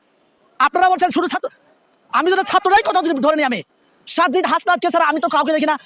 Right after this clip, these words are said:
হান্নানকে ছাড়া আমি কাউকে দেখি না। আরে ভাই, যেখানে যায় ওখানে, আমি যদি বলি অনেকে মাইন্ড করবেন ভাই, নোয়াখালীরা সিন্ডিকেট করে ফেলছে ভাই, মাইন্ড করবেন না। এটা বলতে গেলে আপনারা অনেকে আমাকে মাইন্ড করবেন, আমার, রাগ করবেন আমার উপর।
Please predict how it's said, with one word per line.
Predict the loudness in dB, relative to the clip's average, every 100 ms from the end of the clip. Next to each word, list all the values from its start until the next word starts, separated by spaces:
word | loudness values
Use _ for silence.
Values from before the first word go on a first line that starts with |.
| -8
হান্নানকে | -2 0 0 0 0
ছাড়া | -2
আমি | 0
কাউকে | 0 0
দেখি | 0
না। | -2 -4 -2
আরে | 0
ভাই, | 2
যেখানে | 2 2 0
যায় | 2
ওখানে, | 2 0 -2 _ -4
আমি | 0 2
যদি | 4
বলি | 4 4 0 -4 -4
অনেকে | -2 0 0
মাইন্ড | 0 0
করবেন | 0 2
ভাই, | 2 -2 -6 _ -2
নোয়াখালীরা | 2 4 4 2 2
সিন্ডিকেট | 0 0 0 2
করে | 0
ফেলছে | 0
ভাই, | -2 -6 _ _ -20 -20 -20 _ _ -20 _ -2
মাইন্ড | 2 2
করবেন | 2 2
না। | 0 -4 -20 _ _ _ -4
এটা | 0 4
বলতে | 4 4
গেলে | 2
আপনারা | 4 4
অনেকে | 2 0
আমাকে | 0
মাইন্ড | 0 0
করবেন, | 0 0
আমার, | 0 0
রাগ | 0 -2
করবেন | -2 0 0
আমার | -2
উপর। | -4